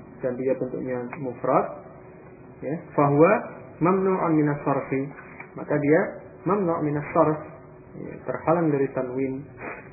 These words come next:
in kana alaman au sifatan, jika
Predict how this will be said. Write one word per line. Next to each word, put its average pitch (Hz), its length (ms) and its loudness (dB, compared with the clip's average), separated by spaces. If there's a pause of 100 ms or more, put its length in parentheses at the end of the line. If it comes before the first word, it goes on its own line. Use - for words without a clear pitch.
(260)
in 143 240 4
kana 160 360 4 (200)
alaman 160 400 2
au 139 320 0
sifatan, 127 560 -4 (240)
jika 135 240 2